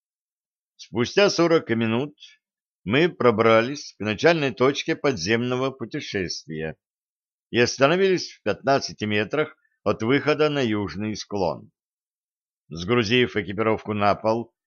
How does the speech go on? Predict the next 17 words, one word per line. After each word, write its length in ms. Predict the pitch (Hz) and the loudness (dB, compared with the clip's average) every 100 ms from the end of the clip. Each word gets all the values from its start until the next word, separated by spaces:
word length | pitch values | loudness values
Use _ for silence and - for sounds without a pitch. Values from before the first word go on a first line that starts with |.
| _ _ _ | _ _ _
я 320 | 95 127 113 | 4 6 6
вновь 500 | 113 131 127 131 123 | 2 0 2 0 0
спеленал 600 | - - 120 123 127 123 | -6 0 2 2 2 0
Икрама 480 | 123 110 117 117 113 | 0 0 2 2 2
рэп-шнуром 840 | 113 117 - 101 110 110 113 113 - _ _ _ _ | 2 0 -6 -4 0 0 0 -4 -10 _ _ _ _
и 100 | 80 | -10
двадцать 440 | 85 143 160 107 80 | 0 2 2 0 -4
минут 340 | 107 156 - | -2 -2 -4
потратил 760 | 87 82 107 151 147 143 139 - _ _ | -8 -6 2 2 4 0 -2 -6 _ _
на 220 | 107 113 | 0 2
установку 600 | 110 - 117 147 147 135 | 0 -2 2 2 0 -4
взрывной 480 | 107 92 104 120 135 | -4 -4 -2 -2 -4
системы, 760 | - 131 - - 98 71 58 - _ _ _ _ _ _ _ | -4 -6 -6 -2 -2 -2 -8 -20 _ _ _ _ _ _ _
распределив 760 | 92 104 - 110 113 120 104 - | -2 -2 -2 -2 0 0 -2 -2
пластид 520 | 101 98 - 101 - | -2 -2 -6 -10 -4
таким 340 | 98 - 104 | -4 -4 -4
образом, 560 | 147 139 110 82 92 | -2 -2 -2 -2 -6